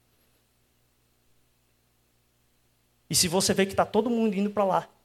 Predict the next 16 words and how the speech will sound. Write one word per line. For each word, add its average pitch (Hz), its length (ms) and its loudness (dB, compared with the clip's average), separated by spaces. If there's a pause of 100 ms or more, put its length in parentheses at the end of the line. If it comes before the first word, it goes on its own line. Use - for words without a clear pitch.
(240)
com 214 320 4
explicitude 254 920 -4
trair, 190 640 0 (2250)
e 185 60 -6
você 214 320 4
vai 190 280 6
pra 240 200 2
lá 196 180 8
e 196 40 2
dizer, 175 340 -4
"Ah, 208 220 0
mas 185 340 0
eu 196 100 0
não 190 160 -4
vou 190 220 -4
trair, 160 500 -6